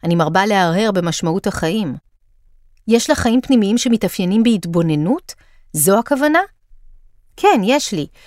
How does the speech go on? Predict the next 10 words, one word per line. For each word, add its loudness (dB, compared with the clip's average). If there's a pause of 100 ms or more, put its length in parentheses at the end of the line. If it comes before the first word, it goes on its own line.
(180)
אני 4
מתרגלת 2
מדיטציה 0
מדי 0
יום, 0
וזה 0
מרגיע 0
אותי -4
מאוד. -4 (960)
ובכן, 2